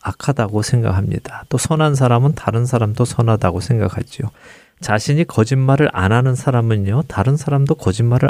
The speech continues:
안 할 것이라고 생각합니다. 자신이 늘 거짓말하는 사람은 다른 사람도 늘 거짓말한다고 생각하지요. 야곱과 라반 이 둘 사이에 일어나고 있는 일이 그런 일입니다. 서로 아주 간교한 사람들입니다. 그래서 서로 믿지를 못합니다.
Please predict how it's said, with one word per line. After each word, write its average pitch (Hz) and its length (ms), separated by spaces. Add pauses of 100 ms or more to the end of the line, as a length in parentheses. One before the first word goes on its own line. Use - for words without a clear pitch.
안 87 240
할 131 160
것이라고 120 500
생각합니다. 98 760 (380)
자신이 139 460
늘 120 280
거짓말하는 110 720
사람은 107 400
다른 113 300
사람도 110 420
늘 95 200
거짓말한다고 95 1040
생각하지요. 101 720 (540)
야곱과 139 580
라반 117 800
이 135 240
둘 156 340
사이에 139 400
일어나고 123 680
있는 113 260
일이 98 220
그런 123 340
일입니다. - 560
서로 143 380
아주 - 260
간교한 135 680
사람들입니다. 107 880
그래서 135 420
서로 131 400
믿지를 110 440
못합니다. - 760